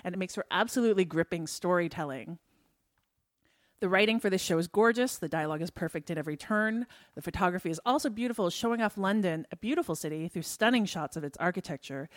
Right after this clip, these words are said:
as well as moody moments in a series of dismal interiors whose flickering fluorescent lights add to the viewer's unease, not to mention the detective's rapidly deteriorating mind.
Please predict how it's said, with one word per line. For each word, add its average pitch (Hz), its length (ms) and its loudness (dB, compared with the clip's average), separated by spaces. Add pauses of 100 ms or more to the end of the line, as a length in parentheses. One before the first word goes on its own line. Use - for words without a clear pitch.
(160)
as 170 100 -8
well 196 120 4
as 196 60 4
moody 233 360 6
moments 185 320 2
in 170 80 -2
a 151 40 -4
series 160 340 -2
of 147 200 -14
dismal 202 320 4
interiors 160 560 -2
whose - 140 -10
flickering 226 560 0
fluorescent 165 440 -2
lights 214 300 2
add 165 220 -2
to 175 80 -4
the 156 40 -2
viewer's 160 280 -2
unease, 165 480 -2 (320)
not 175 160 -2
to 185 80 -6
mention 160 340 0
the 151 80 -2
detective's 156 480 -4
rapidly 160 480 2
deteriorating 156 640 -2
mind. 202 400 2